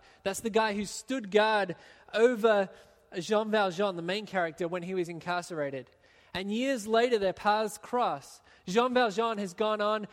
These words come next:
and he's assumed a new identity, hide, hidden the fact that he's a convict, but he's used the grace that he's been given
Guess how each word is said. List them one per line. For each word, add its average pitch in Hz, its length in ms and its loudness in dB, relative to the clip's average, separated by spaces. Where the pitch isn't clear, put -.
and 190 140 -4
he's 202 300 -4
assumed 240 420 -4
a 214 40 2
new 214 220 0
identity, 185 680 -2
hide, 214 400 0
hidden 254 260 -2
the 226 80 -4
fact 208 220 0
that 208 80 0
he's 180 140 -4
a 180 40 -12
convict, 175 520 -6
but 175 100 -4
he's 180 260 -8
used 220 420 -6
the 202 60 -4
grace 208 380 -2
that 214 100 -4
he's 196 160 -2
been 214 220 -4
given 180 320 -4